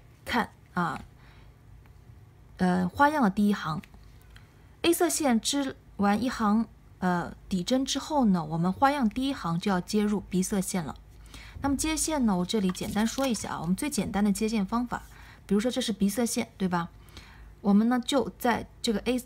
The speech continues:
这是 A 色线，对吧？我们一行反针织完了，我们就在这 A 色线的织线上面，我们打个结就可以了啊。我们就这样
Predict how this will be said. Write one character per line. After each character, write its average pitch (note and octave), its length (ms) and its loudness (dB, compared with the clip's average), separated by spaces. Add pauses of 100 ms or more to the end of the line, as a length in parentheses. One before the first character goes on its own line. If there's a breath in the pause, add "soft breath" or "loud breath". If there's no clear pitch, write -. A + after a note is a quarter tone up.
这 C4 100 0
是 A3+ 80 -2
A A#3+ 140 0
色 A#3 160 0
线， G3+ 240 -2
对 F3 80 -2
吧？ E3 60 0
我 E3 60 -2
们 D#3 120 -6
一 G3+ 80 2
行 F#3+ 180 0
反 - 180 -4
针 F3+ 140 -2
织 G3+ 140 -2
完 F3 160 0
了， F#3+ 160 0
我 F#3 60 -4
们 F#3+ 100 4
就 A3+ 100 -4
在 G#3+ 100 0
这 G#3+ 100 -4
A A#3+ 160 -2
色 A#3 240 -2
线 G#3+ 280 0
的 F#3 120 0
织 A#3 200 -4
线 A3 320 -2 (520 loud breath)
上 C4 240 0
面， G#3+ 160 2
我 F3 40 -2
们 F#3+ 80 -2
打 - 120 -8
个 E3 120 -6
结 F3+ 240 -4
就 C4 140 -2
可 F3 220 -4
以 D#3 80 -8
了 C#3 100 -10
啊。 D3 80 -8
我 C3+ 60 -8
们 F3 80 -8
就 F3 80 -6
这 - 160 -4
样 F3 100 -4